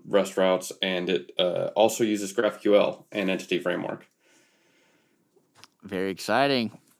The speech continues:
Speaker 2: When you think about this project and you think about what you've been learning, what stands out to you the most? Because you saw a family go through this. What did you, th-, you know, what were you the most surprised about?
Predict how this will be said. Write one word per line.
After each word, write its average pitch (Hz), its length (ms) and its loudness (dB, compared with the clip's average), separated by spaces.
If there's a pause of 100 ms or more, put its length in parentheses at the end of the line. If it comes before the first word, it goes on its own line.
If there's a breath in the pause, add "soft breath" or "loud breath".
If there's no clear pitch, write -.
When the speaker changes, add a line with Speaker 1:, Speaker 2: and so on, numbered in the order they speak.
(180)
Speaker 2:
When 120 220 0
you 127 260 0
think 131 340 -4
about 104 560 0 (100)
this 107 260 -4
project 110 600 -4
and 95 80 -6
you 98 60 -4
think 120 220 -4
about 101 220 2
what 107 160 0
you've 104 160 -2
been 92 240 -4
learning, 104 420 -2 (580 soft breath)
what 131 320 -2 (280)
stands 151 460 -4
out 131 160 0
to 127 100 -4
you 123 40 0
the 107 80 -4
most? 110 360 0
Because 147 200 0
you 254 160 0 (100)
saw 302 440 0
a - 40 -2
family 160 680 -2 (340)
go 104 180 0
through 98 260 -4
this. 78 320 -10
What 165 120 0
did 185 180 0
you, 165 120 0
th-, - 200 -20
you 165 140 -4
know, 80 120 -10 (120)
what 151 180 0
were 165 100 0
you 147 120 2
the 139 80 0
most 131 240 -4
surprised 123 460 -4
about? 117 440 -4